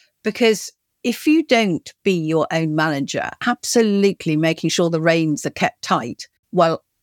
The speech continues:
I know it's all too easy to spend a day achieving the square root of diddly squat, because what you're doing is fun. What you're doing is l-,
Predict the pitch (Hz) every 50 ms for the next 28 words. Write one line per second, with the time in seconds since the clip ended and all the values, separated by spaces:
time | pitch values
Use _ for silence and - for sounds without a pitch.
0 | _ _ _ _ _ _ - 190 226 285 427 453 277 147 - - - 202 240 294
1 | - 320 277 254 262 247 - - - 180 - - 190 185 180 180 160 151 180 165
2 | 170 170 160 - - 202 190 180 - 180 170 - - - 233 254 294 254 196 170
3 | 160 - 165 151 - 196 185 190 180 - - - 392 427 - - - - - -
4 | - 185 - - 214 202 185 - - _ _ _ _ _ - 175 240 302 - 233
5 | 185 175 185 170 151 143 139 151 - - - - - 285 370 427 392 240 156 123
6 | 143 - 160 185 233 - - 190 175 196 196 185 175 170 165 160 151 - 170 170
7 | 196 220 226